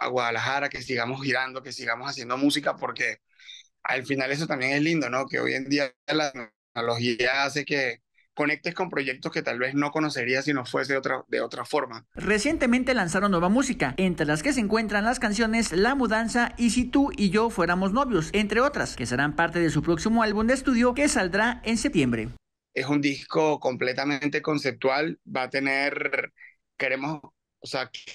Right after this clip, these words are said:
Speaker 1: quisimos hacer un disco largo, es un disco de dieciséis canciones, eh, y vaya, creo que es lo que, es lo que uno hace, o sea, uno tiene que, creo que a nosotros nos gusta mantenernos muy fiel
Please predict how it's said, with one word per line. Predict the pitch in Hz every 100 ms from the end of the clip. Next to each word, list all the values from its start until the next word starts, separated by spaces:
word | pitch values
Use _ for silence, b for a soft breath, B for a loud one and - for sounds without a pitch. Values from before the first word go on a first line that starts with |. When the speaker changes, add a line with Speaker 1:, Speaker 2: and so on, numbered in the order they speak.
| -
Speaker 1:
quisimos | 127 117 120 180 175 135
hacer | 127 135
un | 143
disco | 139 151
largo, | 147 156 170 190 B B B -
es |
un | 127 139
disco | 143 160
de | 151
dieciséis | 135 127 127 123 127
canciones, | 143 143 151 160 180 - _ _ _ _
eh, | - 131 127 123 123 120 117 - _
y | 123 127
vaya, | 123 139 131 123 - _
creo | 135 127
que | 156 143
es | 139
lo | 147
que, | - 160 143 123 117 - _ _ _ _ _ _ _ - - _ - -
es | - 139
lo | 156
que | 165
uno | 160 156
hace, | 151 135 107
o | -
sea, | 139
uno | 135 139
tiene | 156 156
que, | 156 127
creo | - 131
que | 151
a |
nosotros | 139 127 135 147
nos | 143
gusta | 127 156
mantenernos | 160 139 127 127 135 147
muy | 151
fiel | 147 151 147 147